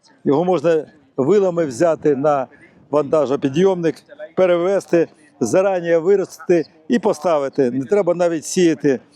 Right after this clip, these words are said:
на місці демонстрації. І можна перевозити з одного місця на друге. Бачите, тут лентіл, е, бобові покривні культури, можна подивитися,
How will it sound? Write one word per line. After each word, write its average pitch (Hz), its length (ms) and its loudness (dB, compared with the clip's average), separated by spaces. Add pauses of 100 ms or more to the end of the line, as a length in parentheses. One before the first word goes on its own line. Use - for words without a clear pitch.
(220)
на 147 560 0
місці 151 520 0 (140)
демонстрації. 151 760 -2 (300)
І 160 80 0
можна 180 260 0
перевозити 175 600 0
з - 100 -6
одного 180 320 0
місця 156 280 -2
на 151 100 0
друге. 120 380 0 (360)
Бачите, 170 400 0
тут 165 220 0 (1200)
лентіл, 170 600 0 (2500)
е, 123 160 -2
бобові 170 420 0
покривні 160 420 -2
культури, 156 500 0 (360)
можна 151 240 -2
подивитися, 143 760 -2